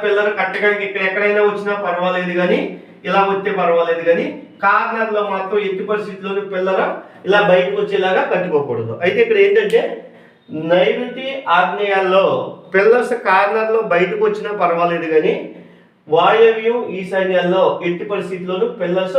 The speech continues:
బయటికి రాకూడదు అనమాట. అది కూడా మీరు చూసుకోవాలి. కొంతమంది ఏం చేస్తున్నారంటే ఇక్కడ గేట్ ఏర్పాటు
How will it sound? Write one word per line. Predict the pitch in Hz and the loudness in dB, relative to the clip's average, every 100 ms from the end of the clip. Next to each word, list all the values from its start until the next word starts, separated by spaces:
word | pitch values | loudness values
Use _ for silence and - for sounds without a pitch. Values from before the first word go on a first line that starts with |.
| 180 | 0
బయటికి | 190 196 190 170 | 0 -2 0 0
రాకూడదు | 147 143 127 127 | 0 -2 -4 -6
అనమాట. | 123 117 - - - 180 | -6 -8 -12 -18 -4 2
అది | 214 214 | 2 4
కూడా | 233 226 | 2 2
మీరు | 196 165 | 0 -2
చూసుకోవాలి. | 151 - 127 110 117 - - 202 | -6 -4 -4 -4 -6 -14 -8 2
కొంతమంది | 226 220 226 226 214 | 2 4 2 4 2
ఏం | 214 | 2
చేస్తున్నారంటే | 202 202 196 190 240 - - - - 202 | -2 0 -2 2 0 0 -8 -12 -6 0
ఇక్కడ | 240 233 196 | 2 2 4
గేట్ | 208 220 214 | 2 4 2
ఏర్పాటు | - 196 | 0 -4